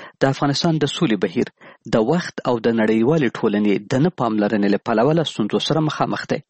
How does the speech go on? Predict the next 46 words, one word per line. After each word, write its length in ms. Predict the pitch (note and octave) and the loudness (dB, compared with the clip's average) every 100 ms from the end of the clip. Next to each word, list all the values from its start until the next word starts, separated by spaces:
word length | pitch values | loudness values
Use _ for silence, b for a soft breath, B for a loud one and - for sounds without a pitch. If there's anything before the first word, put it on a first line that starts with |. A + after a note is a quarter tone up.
| _ _ B B B - | _ _ B B B -12
خپرونه 500 | - D3+ D3 D#3+ D3 | -2 2 2 2 2
بیا 160 | D3+ | 0
لیکي، 260 | D3 D3+ D3+ B B _ | 0 -2 -4 B B _
طالبانو 460 | - C3 B2+ D#3 D3+ | 0 2 2 0 2
د 140 | C#3+ B2 | 0 0
روژې 240 | B2 - - | 0 -2 -2
په 60 | G#2+ | -2
میاشت 240 | G2+ G2 - | 0 -2 -4
کې 120 | - - _ - | -10 -14 _ -6
د 180 | A#2 A2+ | -2 0
حکومت 320 | B2+ - D#3 | 0 0 0
د 160 | - B2+ | 2 0
اوربند 320 | A#2+ A#2 C#3+ | 0 0 -2
وړاندیز 380 | C#3 B2 B2+ C#3 - | 0 -2 -2 -4 -2
رد 140 | A#2+ - | -4 -6
کړ 180 | - - _ _ _ _ - | -8 -8 _ _ _ _ -2
او 160 | B2+ G#2+ | -2 2
دا 140 | C3+ | 2
یې 140 | D3 C3+ | 2 0
معقول 380 | G#2 - D#3 D3 | 0 0 -4 0
ونه 260 | C#3+ C#3+ - | 0 0 -2
باله. 220 | - - - _ _ _ _ B2 | -6 -8 -16 _ _ _ _ -2
ایرو 200 | A2+ A#2 | 0 0
ایشیا 320 | C3+ - D3 C#3 | 0 0 0 0
ریویو 280 | D3 D3+ E3 | 0 0 -2
خپرونه 520 | - D3+ D3 D3+ D3 | -2 0 2 2 2
بیا 140 | C#3+ C#3 | 0 0
د 100 | - | -2
امریکا 340 | C3 B2+ - C#3+ | -2 -2 0 -2
او 80 | - | 0
طالبانو 400 | C3 A#2+ C#3 C#3+ | -2 0 0 0
د 160 | C#3 A#2+ | 0 -2
سولې 280 | - D3+ C3+ | -2 0 0
د 140 | A#2+ - | 0 2
توافق 400 | A2+ A2+ - - | 0 0 -4 -2
د 160 | A#2 | 0
لارې 240 | A2+ A2+ A2+ | 2 0 -2
خنډونو 380 | B2 A2 G#2+ G#2+ | -2 -2 -2 -2
ته 140 | A#2 | -2
اشاره 280 | - A#2+ B2+ - | 0 0 0 -2
کوي. 200 | - - - B B2+ | -6 -8 -16 B 2
یوې 300 | B2+ B2+ C#3 | 2 2 0
پر 200 | C#3 A#2+ | 0 -2
افغان 340 | - D3+ D3 | 0 0 0
ځواکونو 400 | C#3 B2+ D#3 C#3+ | 0 0 0 2
د 140 | A#2+ | 0